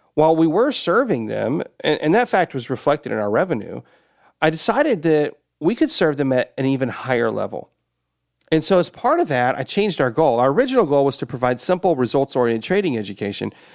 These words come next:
but I changed it to say, "We want to help a hundred thousand families double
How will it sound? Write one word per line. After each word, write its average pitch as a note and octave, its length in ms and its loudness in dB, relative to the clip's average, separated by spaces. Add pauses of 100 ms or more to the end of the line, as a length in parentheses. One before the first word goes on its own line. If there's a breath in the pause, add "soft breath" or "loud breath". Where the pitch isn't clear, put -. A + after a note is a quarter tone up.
(340 loud breath)
but D3+ 440 0
I A3+ 180 2
changed D#3+ 400 0
it C#3 120 -4
to C#3+ 100 -8
say, A2+ 600 0 (640)
"We C#3+ 140 4
want D3+ 320 0
to G3 100 -2
help C3+ 360 -2
a B2 80 -2
hundred F#3+ 580 -4
thousand D#3 680 0
families G#2 880 -6 (680)
double A#2+ 640 0